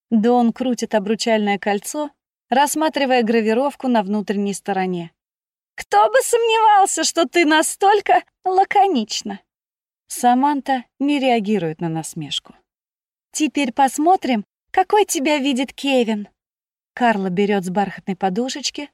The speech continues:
второе кольцо. «Мой главный сбой». Доун стонет от умиления, а Саманта закатывает глаза. «Заткнитесь, а!» Сколько можно мусолить тему свадьбы?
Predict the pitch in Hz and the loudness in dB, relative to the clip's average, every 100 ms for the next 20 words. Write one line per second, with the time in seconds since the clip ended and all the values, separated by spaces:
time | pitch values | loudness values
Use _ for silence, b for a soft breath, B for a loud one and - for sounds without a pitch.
0 | _ - 302 254 190 165 175 156 - 160 | _ -6 -2 0 -2 -4 -10 -12 -16 -20
1 | - _ _ _ _ _ 277 294 302 262 | -20 _ _ _ _ _ -2 0 0 -2
2 | 285 320 349 330 320 311 - _ - 247 | 0 2 2 2 -6 -8 -16 _ -10 -4
3 | 233 262 196 - _ _ _ _ _ _ | 0 0 -2 -10 _ _ _ _ _ _
4 | _ _ - 226 254 262 240 226 - 254 | _ _ -2 0 2 2 2 -2 -2 -2
5 | 233 220 220 220 233 254 269 320 294 294 | 0 0 -2 -2 0 0 0 -2 -2 -2
6 | 269 _ _ _ _ 311 311 320 269 262 | -6 _ _ _ _ 0 2 2 4 2
7 | 254 247 233 - 220 - 208 202 190 220 | 2 0 -2 0 0 0 -4 -6 -4 -2
8 | 208 175 160 - _ _ _ _ - 269 | -2 -4 -8 -12 _ _ _ _ -2 0
9 | 277 302 - 330 311 339 - 240 - 277 | 2 0 0 0 2 2 0 -2 0 2
10 | 285 277 - _ _ _ _ - - - | 2 0 -6 _ _ _ _ -20 -14 -2
11 | 254 202 - 214 233 285 233 202 202 208 | 0 0 0 2 2 2 0 0 0 0
12 | 247 240 226 - 254 233 214 - 208 208 | 0 0 0 -4 -2 0 -2 -4 -4 -2
13 | 175 170 | -2 -8